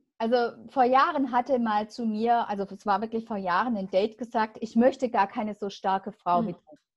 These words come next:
Speaker 2: Kenn
Speaker 1: Weil
Speaker 2: ich, ja.
Speaker 1: ich habe, ich habe doch aber auch meine schwache Seiten. Ich heule auch, ich fluche auch. Ich möchte auch in den Arm genommen werden. Ich möchte einfach mal,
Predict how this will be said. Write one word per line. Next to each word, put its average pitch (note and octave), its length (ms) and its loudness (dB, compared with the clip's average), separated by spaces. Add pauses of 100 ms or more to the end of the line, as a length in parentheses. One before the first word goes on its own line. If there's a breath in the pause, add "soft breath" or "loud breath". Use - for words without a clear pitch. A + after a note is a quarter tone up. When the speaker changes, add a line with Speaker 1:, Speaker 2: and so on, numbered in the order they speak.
(420)
Speaker 2:
Kenn G3 180 0
Speaker 1:
Weil F#3 60 2
Speaker 2:
ich, F#3 120 -10
ja. G#3 100 -14
Speaker 1:
ich - 80 -18 (120)
habe, F#3+ 120 -2 (200)
ich - 160 -8
habe A#3+ 160 -2
doch G#3 120 0
aber F#3+ 200 0
auch F3+ 120 0
meine F3+ 220 -6
schwache G3+ 360 -2
Seiten. F3 280 -4
Ich F3 240 -14
heule G3+ 420 -2
auch, A#3 340 2
ich - 280 -16
fluche A#3 540 -4
auch. G3 340 -2 (440 soft breath)
Ich A3 180 -10
möchte A#3 380 -4
auch B3+ 300 2
in A#3+ 120 0
den A3+ 200 -2
Arm A#3 280 0
genommen G#3 420 -6
werden. F#3+ 200 -6
Ich G3+ 160 -10
möchte G#3+ 200 -8
einfach A3+ 260 -6
mal, A3 300 -2